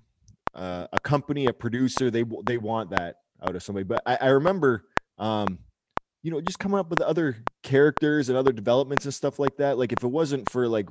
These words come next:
Russo saying, like, "Hey, man, you know, P D, you gotta come up with something different than this Canada thing, or else you're gonna be,"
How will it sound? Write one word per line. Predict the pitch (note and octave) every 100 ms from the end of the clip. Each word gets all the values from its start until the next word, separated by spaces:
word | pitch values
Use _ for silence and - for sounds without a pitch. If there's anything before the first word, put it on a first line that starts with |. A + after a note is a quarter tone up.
| B2
Russo | D3 - A#2
saying, | - A2 G#2
like, | G2
"Hey, | A#2+ C#3
man, | A#2+ A#2 A#2 - _ - _ _ _
you | G#2
know, | G#2
P | - A#2+
D, | B2+
you | B2+
gotta | C#3
come | - C#3+
up | G2+
with | -
something | - A2+ A2+
different | C#3 C3 G#2+
than | G#2+
this | G2
Canada | - C#3 C#3+ A2+ G2
thing, | - G#2+ G#2+
or | G#2+
else | G#2+ -
you're | G#2+
gonna | A2
be," | G#2 G2